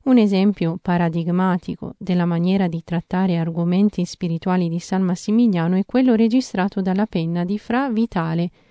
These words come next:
nel millenovecentotrentatré, in cui vediamo come in rapide battute il santo polacco indichi la strada verso la perfezione, sottolineando i motivi fondamentali per cui la consacrazione all'Immacolata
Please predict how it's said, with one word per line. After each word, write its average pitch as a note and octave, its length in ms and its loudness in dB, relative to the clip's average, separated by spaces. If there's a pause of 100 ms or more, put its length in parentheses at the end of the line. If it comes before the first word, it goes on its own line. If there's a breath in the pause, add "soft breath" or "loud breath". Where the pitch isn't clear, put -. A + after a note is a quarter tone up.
(180 soft breath)
nel G3 220 2
millenovecentotrentatré, F#3+ 1500 0 (600)
in F#3+ 140 2
cui G3+ 180 2
vediamo F3 540 2
come G3 340 0
in F3 320 0
rapide F3+ 420 0
battute G3+ 640 -2 (500)
il A3 100 0
santo D4 400 0
polacco G3 640 -2
indichi G3 640 2
la F3 100 -4
strada B3 540 0
verso G3+ 360 0
la F3+ 120 2
perfezione, F3+ 840 -4
sottolineando F3+ 800 0
i F3+ 100 2
motivi G3+ 480 2
fondamentali F#3 920 0
per - 220 -4
cui A3 220 2
la F3 120 0
consacrazione F3 840 -2
all'Immacolata E3+ 840 -2